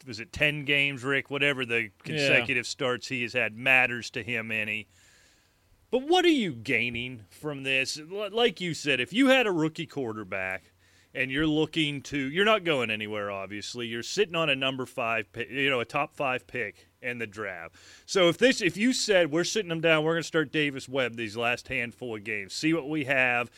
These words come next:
Speaker 1: and if we need to spend what that top five pick we're gonna have this year on a quarterback," then you go to Eli and you discuss this with him and, and you figure it out and you come to a deal. But what this tells me specifically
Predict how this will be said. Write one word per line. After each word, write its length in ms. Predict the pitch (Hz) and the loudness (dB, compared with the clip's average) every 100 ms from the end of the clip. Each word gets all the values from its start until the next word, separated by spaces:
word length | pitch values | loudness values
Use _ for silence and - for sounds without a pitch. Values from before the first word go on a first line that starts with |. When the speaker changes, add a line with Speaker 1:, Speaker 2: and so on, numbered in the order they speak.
| - - | -20 -10
Speaker 1:
and 100 | 135 | -4
if 100 | 120 | -2
we 120 | 147 | -2
need 160 | 151 143 | 0 -2
to 60 | 131 | -4
spend 420 | - 147 135 127 | -2 2 2 2
what 160 | 131 | -2
that 220 | 127 127 - | 2 0 0
top 260 | 143 131 | -2 -2
five 320 | - 143 123 | -2 -2 -2
pick 240 | - 147 - | -2 -6 -4
we're 140 | 127 | -6
gonna 160 | 120 110 | -4 -2
have 240 | 120 113 | -2 -2
this 240 | 113 107 120 | -4 -8 -6
year 140 | 117 | -6
on 120 | 107 | -6
a 40 | 98 | -8
quarterback," 640 | - 117 104 90 90 87 - - - | -8 -8 -8 -10 -12 -12 -18 -20 0
then 180 | 175 214 | 2 2
you 140 | 226 | 2
go 260 | 147 165 190 | 6 8 8
to 220 | 208 156 | 2 -2
Eli 500 | 165 151 139 127 127 | 0 2 2 2 2
and 200 | 120 117 | 0 -2
you 100 | 127 | -6
discuss 520 | 127 123 - 139 127 | -8 -8 -4 -4 -4
this 260 | 131 123 - | -6 -8 -6
with 240 | 127 117 | -6 -6
him 240 | 123 120 127 | -6 -6 -4
and, 220 | 131 120 | -4 -2
and 160 | 131 131 | -4 -4
you 60 | |
figure 300 | 113 143 123 | -4 -4 -2
it 80 | 120 | 0
out 160 | 117 113 | 0 -2
and 80 | 110 | -6
you 80 | |
come 240 | 107 127 117 | -8 -8 -8
to 100 | 107 | -10
a 60 | 101 | -8
deal. 340 | 95 110 101 - - - | -4 -4 -4 -10 -20 0
But 100 | 196 | 4
what 240 | 196 175 | 4 6
this 260 | 185 311 - | 6 6 4
tells 540 | - 196 196 165 104 | -2 4 6 4 0
me 320 | 104 107 113 - | -8 -6 -8 -12
specifically 960 | - 160 147 262 277 180 - 131 131 | -8 -4 -2 0 0 -2 -2 -4 -4